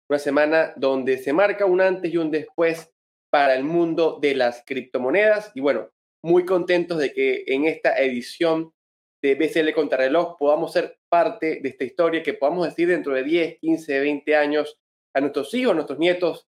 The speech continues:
"¿Dónde estuvieron ustedes?". Bueno, estuvimos aquí hablando de ese hecho tan importante, tan fundamental para Bitcoin, y lo estuvimos haciendo junto con esta audiencia que también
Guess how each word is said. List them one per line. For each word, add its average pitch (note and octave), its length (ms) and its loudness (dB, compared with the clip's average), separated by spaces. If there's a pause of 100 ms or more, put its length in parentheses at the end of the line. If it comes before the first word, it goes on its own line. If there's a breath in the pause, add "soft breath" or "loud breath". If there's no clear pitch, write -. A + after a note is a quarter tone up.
(280)
"¿Dónde G3 120 4
estuvieron G3 360 2
ustedes?". G#3+ 340 2
Bueno, D3 220 2
estuvimos E3+ 460 -2
aquí E3+ 360 -4
hablando E3 760 0
de C#3+ 260 0
ese D3+ 300 0
hecho C#3+ 500 -4
tan F3 200 0
importante, C#3 720 -4
tan D#3 200 -2
fundamental C#3 760 -2 (380)
para C3 200 2
Bitcoin, F3+ 600 0 (280)
y D#3 80 -2
lo D3+ 80 0
estuvimos D#3+ 340 -2
haciendo D#3+ 340 -2
junto B2+ 380 -2
con C3 120 -4
esta C3+ 180 -6
audiencia D3+ 360 -2
que C3 100 -6
también D#3+ 560 -4